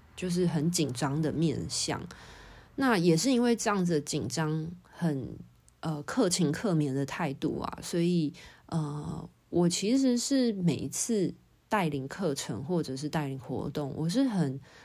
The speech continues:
乐在于那个投入的过程，可是其实我也会积累很多紧张或压力在我自己的身体，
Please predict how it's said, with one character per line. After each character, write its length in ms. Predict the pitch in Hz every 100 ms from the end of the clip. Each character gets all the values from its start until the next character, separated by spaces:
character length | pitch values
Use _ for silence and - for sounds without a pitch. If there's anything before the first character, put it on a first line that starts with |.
| -
乐 200 | 254 247
在 240 | 185 202 175
于 300 | 139 135 135
那 260 | 151 170 160
个 220 | 143 101
投 340 | - - 131
入 200 | 160 202
的 100 | 143
过 280 | 131 - 156
程， 260 | - - -
可 140 | 156
是 140 | 151 208
其 180 | 135
实 240 | 139 147 139 - - - -
我 180 | 190 202
也 140 | 165
会 160 | 135 175
积 280 | - 170
累 120 | 165 143
很 180 | 147 -
多 340 | 151 147 143 165
紧 240 | - 123 120
张 260 | 156 139
或 140 | 156 156
压 360 | 135 147 135
力 340 | 139 143 131 175 -
在 240 | - 170
我 200 | - 127
自 140 | - 170
己 100 | 156
的 120 | 104
身 300 | - - 139
体， 240 | 156 175